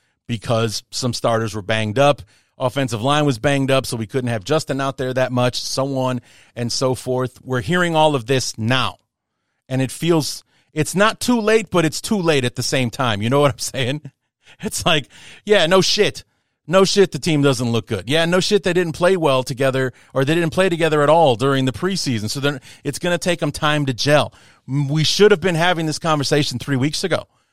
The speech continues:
We really should have been saying, "It's gonna take time to gel." We feel good about this team. We feel good about the talent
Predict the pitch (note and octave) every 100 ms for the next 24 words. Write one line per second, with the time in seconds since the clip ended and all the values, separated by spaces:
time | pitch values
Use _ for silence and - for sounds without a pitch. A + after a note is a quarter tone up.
0 | _ B2 C#3 A#2+ A#2 D#3+ G3+ G3 - F#3
1 | F#3+ A#2+ D#2 - _ _ _ _ C#3+ C#3
2 | - E3 C3+ F#2+ - _ _ _ - B2
3 | - E3+ E3 E3+ D#3 - D3 C3+ A2+ G#2+
4 | A#2+ - - _ _ _ _ _ _ _
5 | G#2 B2+ - F3+ D#3+ F#3 F3 E3 E3 D#3+
6 | D3+ - E3 E3 D#3+ B2+ - D3+ C#3 D3+
7 | C#3+ C#3 - - F3+ F#3 D#3